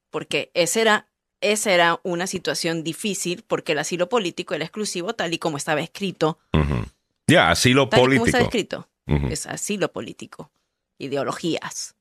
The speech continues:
Speaker 2: Ujú.
Speaker 1: Uy, es porque te
Speaker 2: Entonces
Speaker 1: están
Speaker 2: creó un
Speaker 1: persiguiendo
Speaker 2: imán.
Speaker 1: por tu
Speaker 2: Eh, eh, o sea, trataste de hacer algo porque mucha de la gente que estaba viniendo era porque le estaban corriendo a las pandillas, obvio.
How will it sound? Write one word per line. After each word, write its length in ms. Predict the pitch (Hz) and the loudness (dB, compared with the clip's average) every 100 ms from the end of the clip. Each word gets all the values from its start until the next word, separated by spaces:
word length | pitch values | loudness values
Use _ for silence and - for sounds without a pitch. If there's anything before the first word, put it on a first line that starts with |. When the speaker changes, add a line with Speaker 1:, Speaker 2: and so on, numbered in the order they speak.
| - | -2
Speaker 2:
Ujú. 380 | 82 80 57 53 _ _ _ _ _ - | 0 0 -4 -6 _ _ _ _ _ -12
Speaker 1:
Uy, 260 | 147 160 147 | -6 -4 -4
es 100 | - | -4
porque 220 | 147 - | -6 2
te 80 | 113 | 4
Speaker 2:
Entonces 260 | 156 165 | 6 4
Speaker 1:
están 140 | 208 165 | 6 6
Speaker 2:
creó 140 | 139 | 6
un 80 | 165 | 6
Speaker 1:
persiguiendo 240 | 175 160 180 156 | 6 6 6 4
Speaker 2:
imán. 60 | |
Speaker 1:
por 140 | 80 60 | 2 0
tu 80 | - _ - | -6 _ 4
Speaker 2:
Eh, 300 | 101 104 95 | 6 6 6
eh, 140 | 98 - | 2 4
o 60 | 107 | 4
sea, 180 | 127 - | 6 6
trataste 440 | 113 113 127 170 | 6 6 4 6
de 80 | 151 | 6
hacer 240 | 139 147 | 6 6
algo 180 | 143 147 | 6 4
porque 200 | 139 110 | 4 4
mucha 240 | 101 110 135 | 6 6 6
de 60 | |
la 60 | 127 | 6
gente 180 | 123 117 | 6 4
que 60 | |
estaba 260 | 113 110 117 | 6 6 6
viniendo 360 | 110 123 107 80 | 6 6 6 6
era 160 | 127 | 4
porque 160 | 73 65 | 4 2
le 60 | |
estaban 260 | 58 71 71 | 2 2 4
corriendo 320 | 69 76 71 | 4 4 4
a 40 | 65 | 4
las 100 | - | 4
pandillas, 420 | 80 139 67 - | 4 4 2 0
obvio. 240 | 50 98 | -4 -6